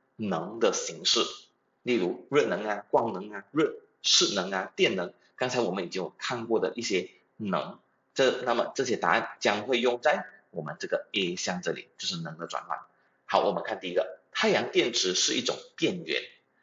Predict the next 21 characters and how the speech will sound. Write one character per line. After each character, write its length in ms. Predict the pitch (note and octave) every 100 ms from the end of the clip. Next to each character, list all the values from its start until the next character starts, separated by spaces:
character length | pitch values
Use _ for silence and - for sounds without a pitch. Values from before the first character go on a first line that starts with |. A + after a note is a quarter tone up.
| _ _
太 180 | - G#3+
阳 260 | D#3 F#2 -
电 220 | F3 B2
池 180 | - F#2
吸 200 | - E3+
收 260 | D3+ B2
太 240 | B2 - F3+
阳 220 | G2 B2
所 280 | - C#2+ -
提 220 | - G2+
供 220 | G2 B2+
的， 180 | G2+ - -
太 100 | F3+
阳 100 | B2
提 120 | A#2+
供 120 | C#3+
什 80 | E2+
么？ 120 | E2+ - - _ _ _ _ _ -
热 180 | F#3
能 180 | A2 B2
啊、 180 | C3